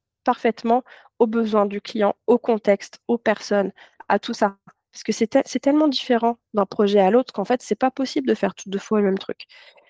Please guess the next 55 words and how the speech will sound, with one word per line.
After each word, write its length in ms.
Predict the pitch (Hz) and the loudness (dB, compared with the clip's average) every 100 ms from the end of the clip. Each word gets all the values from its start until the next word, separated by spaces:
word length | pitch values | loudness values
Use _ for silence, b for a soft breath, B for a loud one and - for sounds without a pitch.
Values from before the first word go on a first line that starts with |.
| b - | b -6
Donc, 140 | 208 - | -4 0
c'est 120 | 214 | 0
pour 140 | - | 2
ça 100 | 294 | -2
que 100 | 294 | 2
la 60 | 208 | 0
préparation, 560 | - 208 196 208 269 240 | 0 -2 0 0 0 2
elle 80 | 196 | 2
est 40 | |
hyper 240 | 190 202 | 0 -2
importante. 480 | 190 - - - - B B B B B B - 208 | -2 -4 -8 -12 -12 B B B B B B -2 4
Euh, 260 | 214 214 - | 6 4 4
et 140 | 214 | 2
puis 220 | - 226 | 2 0
ensuite, 340 | 208 - 262 214 | 2 0 -2 2
bah, 200 | 185 185 | 2 2
comme 180 | 208 | -2
je 80 | 196 | -4
le 60 | 190 | -6
disais 220 | 190 185 | -2 -4
tout 140 | - - | -2 2
à 80 | |
l'heure, 180 | 247 240 | 2 2
c'est 200 | - 208 | -4 -12
qu'en 160 | - 190 | -8 -2
fait, 200 | 220 - | -2 -2
on 80 | 190 | -4
travaille 200 | 190 190 | -2 0
avec 80 | |
de 100 | 190 | 0
l'humain. 260 | 202 214 202 _ - | 0 0 -2 _ -12
Donc, 240 | 175 - 185 | -12 -4 0
euh, 580 | 170 185 165 175 180 180 B B _ | 0 0 0 0 -2 -6 B B _
ça, 200 | - 220 | 0 2
avoir 200 | 214 196 | 2 0
des 100 | 190 | 0
bonnes 220 | 214 220 | 0 -2
connaissances 580 | - 214 208 233 226 208 | -2 -2 0 0 0 2
des, 220 | 196 185 - - | 0 0 -4 -10
des 200 | 196 214 | -2 0
biais 180 | 196 220 | 0 0
cognitifs. 540 | 240 233 233 294 - _ _ _ _ _ _ _ - | 0 0 0 -4 -4 _ _ _ _ _ _ _ -2
D'ailleurs, 200 | 190 175 | 0 2
la 100 | 165 | 0
Grande 220 | 156 170 208 | -2 -2 -4
Ourse 160 | - | -6
a 40 | 160 | -8
un, 100 | 165 | -6
<laughs> 200 | - - | -6 -6
un 40 | |
super 360 | - - 190 190 | -8 -6 -4 -4
jeu 120 | 185 | -4
de 80 | - | -8
cartes 240 | - 208 190 | -12 -6 -4
là-dessus. 320 | 185 - | -4 -6